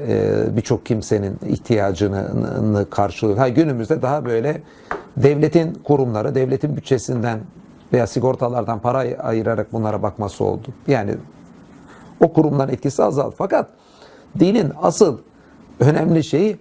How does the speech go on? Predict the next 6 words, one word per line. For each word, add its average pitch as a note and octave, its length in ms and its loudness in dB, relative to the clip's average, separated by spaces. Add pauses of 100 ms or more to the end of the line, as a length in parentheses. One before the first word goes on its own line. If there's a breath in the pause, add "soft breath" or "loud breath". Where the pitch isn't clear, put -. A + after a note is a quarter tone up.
(520 loud breath)
"Ben D#3 360 4
neden C#3+ 420 0
buradayım?" G2 460 -2 (160)
sorusuna G#2 600 0
cevap F2+ 400 -2
vermesi. F2+ 580 -4